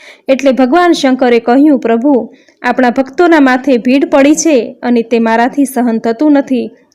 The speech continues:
માટે ચાલો આપણે તેની પાસે જઈએ અને તેના દુઃખ દૂર કરીએ."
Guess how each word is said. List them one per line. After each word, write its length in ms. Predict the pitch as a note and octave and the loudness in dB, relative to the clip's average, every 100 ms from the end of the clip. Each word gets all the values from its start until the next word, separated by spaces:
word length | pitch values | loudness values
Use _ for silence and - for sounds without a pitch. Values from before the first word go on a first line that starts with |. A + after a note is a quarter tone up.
| - | -4
માટે 280 | A#3+ A#3 A#3 | -2 0 0
ચાલો 500 | A#3+ B3+ D4 A3+ - - - | 2 2 2 0 -4 -18 -8
આપણે 360 | A#3+ C4 E4+ D#4 | -6 -2 0 0
તેની 260 | D4 A#3+ | 0 -2
પાસે 360 | A#3 A3+ B3 C4 | -2 -4 -2 -2
જઈએ 480 | G#3 B3 C4+ D4+ A3+ | 0 2 4 2 0
અને 300 | - A3+ A3 | -4 -4 -2
તેના 300 | A3 A3+ A3 | -2 -2 -2
દુઃખ 320 | G#3+ C4+ C4 | -2 -2 -4
દૂર 280 | G#3+ A3+ C#4 | -2 0 0
કરીએ." 600 | C4 A3+ A3 G#3+ A#3+ | -2 -4 -4 -6 -8